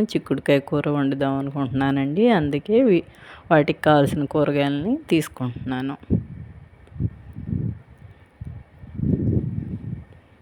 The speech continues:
ఇలా ఫ్రిడ్జ్లో నుంచి ఫ్రెష్ కాయగూరలు తీసుకున్నానండి. వీటిని శుభ్రంగా ఒలుచుకోవాలి ఇప్పుడు.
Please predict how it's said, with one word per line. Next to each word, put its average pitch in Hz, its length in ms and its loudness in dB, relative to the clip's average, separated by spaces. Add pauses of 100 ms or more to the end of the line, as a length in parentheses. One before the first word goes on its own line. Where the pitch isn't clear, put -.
(640)
ఇలా 151 160 0 (100)
ఫ్రిడ్జ్లో 147 540 2
నుంచి 208 440 -2 (100)
ఫ్రెష్ 143 260 -2 (100)
కాయగూరలు 143 600 -2 (140)
తీసుకున్నానండి. 143 960 -4 (840)
వీటిని 151 440 -4 (420)
శుభ్రంగా 143 580 -4 (680)
ఒలుచుకోవాలి 139 760 -2
ఇప్పుడు. - 280 -10